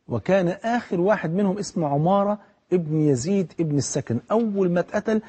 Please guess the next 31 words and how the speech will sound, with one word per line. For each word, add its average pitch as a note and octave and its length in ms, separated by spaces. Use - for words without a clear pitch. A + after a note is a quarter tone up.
فضل F#3+ 360
يزحف F3+ 560
على D3 200
إيديه E3+ 520
ورجليه D3 720
لحد C#3+ 400
ما C3 200
حط - 320
خده F3+ 460
على C#3 300
رجل E3+ 200
النبي D#3+ 420
صلى - 120
الله C#3+ 120
عليه C3 100
وسلم، F3+ 320
فتعجب D3+ 600
وكأنه E3+ 640
يقول D#3+ 240
النبي D#3+ 180
صلى D#3+ 120
الله C#3 100
عليه E3+ 100
وسلم: F#3 220
"أنا F#3+ 100
وراك E3 400
يا E3 100
رسول D3+ 300
الله D#3 260
خطوة D#3 540
بخطوة E3 540